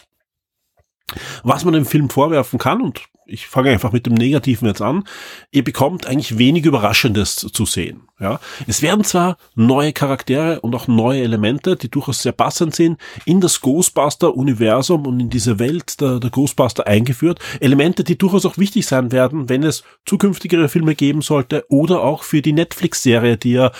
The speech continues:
auch schon bald starten soll. Also sprich, da, da gibt's Dinge, die, die durchaus sehr wichtig sind.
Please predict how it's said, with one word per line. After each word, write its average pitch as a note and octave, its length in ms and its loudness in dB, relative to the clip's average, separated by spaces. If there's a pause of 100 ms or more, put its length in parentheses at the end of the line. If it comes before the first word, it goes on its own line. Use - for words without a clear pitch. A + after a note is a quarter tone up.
(160)
auch C#3 200 0
schon D#3+ 180 0
bald A#2+ 200 0
starten G#2+ 360 -2
soll. D#3 340 0 (260)
Also C#3 140 0
sprich, F3+ 320 0
da, E3+ 300 4
da D3+ 100 -2
gibt's - 260 -4
Dinge, G#3+ 280 2
die, F#3+ 320 -2
die F3+ 320 -8
durchaus E3 240 2
sehr B3 100 2
wichtig G3 240 0
sind. B3 220 0